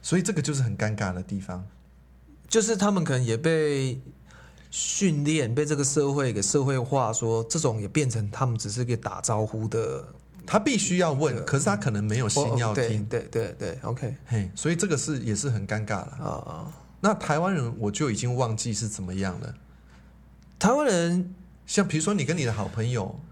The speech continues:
Speaker 2: 跟好朋友相对一，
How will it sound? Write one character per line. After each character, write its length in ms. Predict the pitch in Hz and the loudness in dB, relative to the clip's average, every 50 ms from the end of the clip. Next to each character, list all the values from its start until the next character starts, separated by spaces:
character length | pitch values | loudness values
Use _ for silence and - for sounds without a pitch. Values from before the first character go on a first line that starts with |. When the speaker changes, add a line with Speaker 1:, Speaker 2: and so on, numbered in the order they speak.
| - - - - - - - - - - - - - - - - - - - | -20 -20 -20 -20 -20 -20 -20 -20 -20 -20 -20 -20 -20 -20 -20 -20 -20 -12 -4
Speaker 2:
跟 140 | - 247 254 | 0 2 4
好 160 | 240 185 139 | 4 4 4
朋 160 | 131 135 160 | 4 4 2
友 240 | 185 202 170 131 123 | 4 4 2 2 2
相 260 | 123 - 175 170 180 | 2 2 2 4 4
对 200 | 180 196 175 156 | 4 4 2 2
一， 180 | 139 143 147 | 0 -2 -4